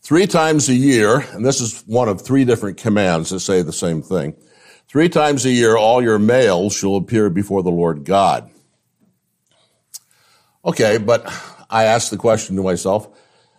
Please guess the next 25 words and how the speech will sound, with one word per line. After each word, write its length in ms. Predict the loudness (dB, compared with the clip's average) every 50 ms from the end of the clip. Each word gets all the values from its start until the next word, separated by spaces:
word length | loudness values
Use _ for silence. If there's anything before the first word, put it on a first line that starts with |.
| _ _ -4
were 140 | -2 0
these 260 | 0 2 0 0 0 -2
adult 420 | -4 -2 -2 0 0 0 0 0
males 520 | 0 2 2 2 2 2 0 -2 -2 -4
or 260 | -6 -8 -8 -10 -16 _ _ _ _ _
boys 440 | -4 -2 0 0 2 0 0 0 0
and 300 | 0 0 -2 -2 -4 -4 -2
men, 400 | 0 0 0 0 0 0 -2 -4
or 160 | -4 -6 -8
what, 520 | -10 -10 -6 -4 -4 -4 -4 -8 -14 -12
what 240 | -6 -4 -4 -2 0
were 160 | 2 2 2
these 280 | 2 2 2 2 0 0
males 580 | 0 2 2 2 2 2 0 0 -2 -2 -2
that 100 | -2 -2
were 120 | -2 -2 -4
commanded 560 | -4 -4 -2 0 0 0 0 0 -2 -4 -4
to 140 | -2 -2 -2
appear 320 | -2 -2 -2 -2 -2 -2
before 340 | -2 -4 -6 -4 -2 -2 0
the 60 | 0
Lord 320 | -2 -2 -2 -2 -2 -2 -4
at 120 | -6 -6
the 80 | -10 -10
feast? 540 | -6 -4 -2 0 0 -2 -4 -6 -10 -18